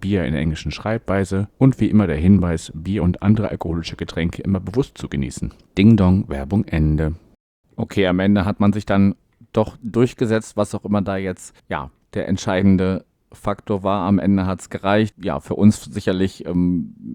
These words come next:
man weiß nicht, ob du's aus der Ferne mitbekommen hast, aber die, die Stürmerdiskussion hat ja auch in der letzten Saison schon so ein bisschen geschwelt bei uns und, ähm, da war Eggestein quasi alleine vorne. Jetzt hat man beim Ausgleich gesehen, dass das mit Guilavogui ganz gut funktionieren kann, aber ja,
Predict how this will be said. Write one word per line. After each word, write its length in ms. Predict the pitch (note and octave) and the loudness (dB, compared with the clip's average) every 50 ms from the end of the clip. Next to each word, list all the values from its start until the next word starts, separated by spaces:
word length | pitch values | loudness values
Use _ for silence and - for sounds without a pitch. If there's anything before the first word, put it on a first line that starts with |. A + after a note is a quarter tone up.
| - | -8
man 180 | - E2 F2+ E2+ | -4 -2 -2 -2
weiß 180 | F2 F2+ F2+ | -2 -2 -4
nicht, 100 | - - | -6 -10
ob 100 | E2+ F2+ | -12 -10
du's 180 | - G2+ - - | -10 -10 -10 -10
aus 120 | - G2+ | -10 -8
der 100 | - G2 | -8 -8
Ferne 300 | - - G2+ F#2+ G2 G2 | -6 -4 0 0 2 4
mitbekommen 640 | F#2+ G2 G#2 - - G#2 - - G2+ F#2+ F#2+ F#2+ F#2+ | 4 4 2 0 -2 -6 -4 -2 0 2 2 2 2
hast, 320 | G2 G2 G2 - - - - | 0 -2 -4 -6 -10 -12 -10
aber 240 | F2+ F#2 F2+ F2 F2+ G#2 - _ _ | -8 -6 -8 -8 -8 -12 -20 _ _
die, 180 | G#2+ G2 F#2 - | -10 -8 -8 -8
die 120 | - F#2+ | -10 -12
Stürmerdiskussion 1120 | - - - A#2 G#2+ A2+ A#2+ A2+ F2+ G#2 G2+ - - - G2+ E2+ F#2+ G2 F#2+ G2 G2 G2 F2+ | -12 -6 0 2 4 6 4 4 2 -2 -8 -8 -6 -8 -6 -4 -2 0 2 4 4 4 2
hat 180 | - - - - | 0 -4 -14 -12
ja 120 | F2 - | -12 -8
auch 160 | - F2+ F#2 F#2+ | -8 -6 -6 -4
in 60 | F2 | -4
der 80 | F2+ | -2
letzten 340 | F#2 G2 A2 - - - A#2 | -2 -2 -2 -2 0 0 0
Saison 420 | G2+ A2+ G#2+ G2 A2 G2+ G#2 G#2+ G#2+ | 2 0 0 0 2 4 4 4 2
schon 540 | - - A2 G2+ G2+ G2+ G#2 G#2 G#2 - _ | 2 0 -2 2 2 4 4 2 2 -2 _
so 160 | - F#2+ G#2+ | -10 -8 -8
ein 40 | G2 | -6
bisschen 320 | F2 A2+ - - A2+ G#2+ - | -6 -6 -4 -2 -2 -2 -2
geschwelt 580 | - - - - - G#2 A2 G#2+ A2 G#2+ - | -4 -8 -10 -8 -4 -2 0 0 0 0 -2
bei 80 | - A2+ | -4 -4
uns 460 | F#2+ D#2 F#2+ G#2+ G#2 G#2+ G#2 - - | -4 -2 0 2 2 2 2 0 -2
und, 300 | D#2 F2+ G2 F#2+ F#2+ F2 | -4 -2 0 0 0 0
ähm, 280 | D2+ F2 F2+ F2+ F2+ D#2 | -2 -2 -2 -2 -4 -4
da 220 | - F2 E2 F2 | -4 -6 -4 -4
war 120 | F2+ E2+ | -6 -6
Eggestein 440 | - G#2 G#2 A#2 - - A2+ G#2+ A2 | -6 -6 -8 -8 -8 -6 -2 -2 -2
quasi 340 | G#2+ - G2+ G2 G2+ G2+ G2 | -2 -2 -2 -4 -4 -4 -6
alleine 480 | - F#2 G2 F#2+ F#2 G2+ G#2+ A2 G#2+ G2+ _ | -6 -6 -4 -4 -2 0 0 0 -2 -2 _
vorne. 460 | _ - - - - G2+ G#2 G#2 G#2 | _ -20 -14 -8 -4 -2 -2 -2 -2
Jetzt 180 | G2 G2+ - - | -2 -4 -6 -8
hat 120 | A2 - | -8 -6
man 200 | G2 F#2+ F#2+ F#2+ | -4 -2 -2 -2
beim 320 | F#2 F#2 F2+ F2 F#2 F#2+ - _ _ | -2 -2 -2 -2 -2 -2 -4 _ _
Ausgleich 520 | - A2 A2+ B2+ - - - A2+ A2 G#2 - | 0 4 4 4 4 2 0 -2 -2 -2 -4
gesehen, 300 | - G#2+ A2 A2+ A2 G#2 | -8 -8 -2 0 0 0
dass 140 | G#2+ G2 | 0 -2
das 120 | A2 G#2+ G2 | -6 -6 -4
mit 180 | A2 G#2+ G#2 | -4 -4 -4
Guilavogui 580 | - A#2 A2+ A2 G#2+ G#2 G#2 G2 - A2+ A#2 A#2 | -4 -6 -4 -4 -4 -6 -8 -8 -8 -10 -8 -6
ganz 220 | - A2+ G#2 G2 | -4 -4 -4 -4
gut 160 | - - B2 - | -4 -6 -8 -6
funktionieren 680 | - B2 B2 A2+ - - A2 A2 B2 C#3+ D#3 D#3+ D#3 | -4 -2 -2 -2 -2 0 2 2 4 4 4 2 0
kann, 340 | - - C3+ C3 C3 C3 C3 | 0 -2 -2 0 0 0 -2
aber 320 | - F#2 G2+ G#2 G#2 G#2 | -4 -6 -6 -4 -2 -2
ja, 240 | G#2 G#2 G2 G#2 G#2 | -2 -2 -2 -2 -4